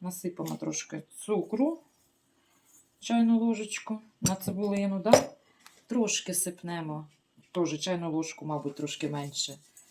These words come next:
е, солі. Я добавлю ще оцет яблучний. Не обичний, а такий оцет яблучний.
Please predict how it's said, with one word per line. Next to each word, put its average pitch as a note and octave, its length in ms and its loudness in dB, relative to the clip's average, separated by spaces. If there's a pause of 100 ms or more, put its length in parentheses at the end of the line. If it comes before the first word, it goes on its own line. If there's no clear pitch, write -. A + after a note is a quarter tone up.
(720)
е, - 280 -10
солі. G#3+ 580 2 (720)
Я G3+ 180 -4
добавлю F#3+ 440 2
ще - 460 -2 (100)
оцет G#3+ 380 2
яблучний. D3 840 0 (400)
Не D#3+ 220 -6
обичний, F3+ 520 -2
а C#3 40 -6
такий D3 320 -6
оцет D#3 320 -2
яблучний. D3 520 -4